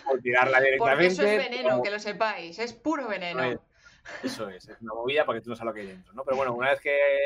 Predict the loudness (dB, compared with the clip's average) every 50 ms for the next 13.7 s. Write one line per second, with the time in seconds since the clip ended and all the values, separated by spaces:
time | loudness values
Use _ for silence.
0 | 2 0 0 -2 -6 -6 -4 -4 -4 -4 -4 -6 -8 -6 -6 -6 -8 -8 -6 -6
1 | -4 -4 -4 -6 -4 -6 -4 -4 -2 -2 -2 -2 -2 -2 -2 -2 0 0 2 0
2 | 0 0 -2 -2 -2 -2 -4 -4 -6 -12 -12 -10 -12 -12 -12 -14 -18 -14 -14 -14
3 | -16 -18 -20 -16 -14 -14 -14 -14 _ _ _ _ _ _ _ _ _ _ -8 -6
4 | -6 -6 -8 -16 _ _ _ _ _ _ _ -16 -16 -14 -10 -6 -4 -2 -2 -2
5 | -4 -6 -6 -6 -4 -4 -4 -2 -2 -2 -2 -2 -4 -6 -8 -8 -10 -14 -20 -20
6 | -12 -10 -8 -8 -8 -10 -10 -10 -6 -6 -6 -8 -10 -12 -12 -12 -10 -10 -10 -8
7 | -6 -4 -4 -4 -2 -4 -4 -4 -4 -6 -6 -8 -10 -12 -12 -12 -10 -10 -8 -4
8 | -2 -2 -2 -2 -4 -14 -14 -8 -8 -8 -8 -6 -6 -4 0 4 2 2 2 0
9 | _ _ _ _ _ _ -20 -20 _ _ -14 -10 -8 -6 -4 -4 -4 -2 -4 -4
10 | -2 -4 -4 -4 -6 -6 -4 -2 -2 -2 -2 -2 -2 -2 -2 -2 -2 0 -2 -2
11 | -4 -6 -10 -10 -10 -10 -12 -14 -14 -10 -10 -10 -10 -8 -8 -8 -8 -8 -10 -8
12 | -8 -6 -6 -6 -6 -6 -8 -6 -6 -6 -4 -4 -6 -6 -6 -4 -4 -4 -4 -6
13 | -8 -8 -8 -8 -8 -10 -10 -12 -14 -16 -16 -20 -20 -20